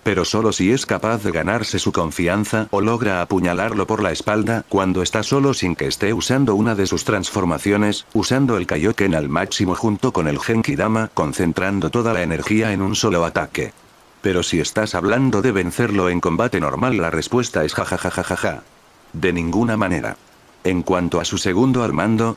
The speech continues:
solo Gohan usando su transformación podría derrotarlo tal vez. En cuanto a sus soldados de élite, quizás solo Piccolo o Rossi, en circunstancias muy muy favorables podrían derrotarlos. En cuanto al resto de ustedes, tal vez puedan vencer a los soldados de fila o algunos de nivel medio,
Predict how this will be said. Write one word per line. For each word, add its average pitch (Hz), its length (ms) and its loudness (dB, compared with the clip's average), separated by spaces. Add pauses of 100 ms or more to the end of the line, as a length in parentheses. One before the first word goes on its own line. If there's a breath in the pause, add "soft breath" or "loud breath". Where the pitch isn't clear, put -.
solo 113 440 2
Gohan 92 260 0
usando 98 400 0
su 92 120 -2
transformación 101 840 0
podría 120 360 2
derrotarlo 110 540 0
tal 104 260 0
vez. - 380 -6 (240)
En 90 180 0
cuanto 87 380 0
a 80 60 -2
sus 90 180 -2
soldados 85 520 -2
de 82 140 0
élite, 76 380 -2
quizás 127 340 -2
solo 110 240 0
Piccolo 123 440 0
o 92 40 0
Rossi, 123 440 0 (100)
en 90 180 -2
circunstancias 98 840 -2
muy 95 200 2
muy 110 220 0
favorables 101 600 0
podrían 92 460 2
derrotarlos. 90 720 -4 (200)
En 90 200 0
cuanto 90 360 0
al 87 120 0
resto 131 340 0
de 104 120 0
ustedes, 120 500 0
tal 113 240 0
vez 92 400 -2
puedan 110 360 2
vencer 95 360 0
a 90 60 2
los 80 180 0
soldados 87 500 0
de 90 80 -2
fila 113 280 2
o 87 40 2
algunos 90 380 0
de 90 100 0
nivel 113 280 2
medio, 110 440 0